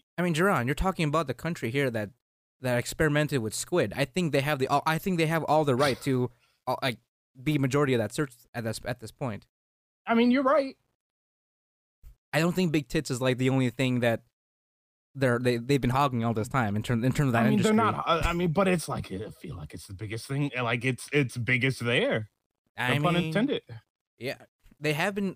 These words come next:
Speaker 1: You know, there have been, there have been, like, moments where, like, you know, uh, the largest bra sizes over there was, like, what, a J?
Speaker 2: Yeah.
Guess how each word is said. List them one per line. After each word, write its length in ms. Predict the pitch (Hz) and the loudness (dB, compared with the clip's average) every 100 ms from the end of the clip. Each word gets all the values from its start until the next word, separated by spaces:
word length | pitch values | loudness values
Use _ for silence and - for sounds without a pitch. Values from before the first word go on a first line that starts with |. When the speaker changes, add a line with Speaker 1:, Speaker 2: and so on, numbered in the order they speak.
| - | -10
Speaker 1:
You 240 | 180 170 | -10 -10
know, 80 | 143 - _ _ - | -10 -16 _ _ -2
there 100 | 170 | 0
have 80 | 180 | 0
been, 200 | 147 131 | -2 0
there 180 | 147 | 0
have 100 | 170 | 0
been, 220 | 156 156 156 | -4 -4 -2
like, 260 | 151 143 _ | -4 -6 _
moments 420 | 139 151 156 147 | -4 -2 -4 -4
where, 100 | 156 | -4
like, 240 | 143 139 143 | -2 -2 -2
you 80 | 156 | -4
know, 380 | 120 123 127 - _ _ _ | -2 -2 -4 -8 _ _ _
uh, 640 | 131 131 127 127 127 123 117 | 0 2 2 2 0 0 -2
the 160 | 123 | -2
largest 440 | 127 135 147 135 117 | 2 2 2 0 0
bra 220 | 127 143 | 0 0
sizes 380 | - 131 131 123 | 0 -2 0 -2
over 120 | 117 | 0
there 160 | 123 | 0
was, 100 | 131 | 0
like, 160 | 110 104 | -4 -4
what, 140 | 127 | -4
a 40 | 95 | -4
J? 360 | 104 113 131 | -4 -2 -2
Speaker 2:
Yeah. 80 | 180 | -4